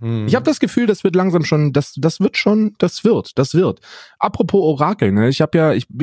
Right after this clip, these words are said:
Speaker 2: kann jetzt hier das große Geheimnis lüften. Ich habe mir eine, ähm, einen Oktopus gekauft,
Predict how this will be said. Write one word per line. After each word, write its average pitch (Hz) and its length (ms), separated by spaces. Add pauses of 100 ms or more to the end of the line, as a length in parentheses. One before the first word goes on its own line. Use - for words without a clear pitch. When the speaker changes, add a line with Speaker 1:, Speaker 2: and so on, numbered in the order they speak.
(140)
Speaker 2:
kann 160 140
jetzt 160 100
hier 139 100
das 135 120
große 156 280
Geheimnis 135 380
lüften. 123 480
Ich - 160
habe 151 420 (380)
mir 139 400
eine, 117 580
ähm, 104 380
einen 139 160
Oktopus - 420
gekauft, 101 460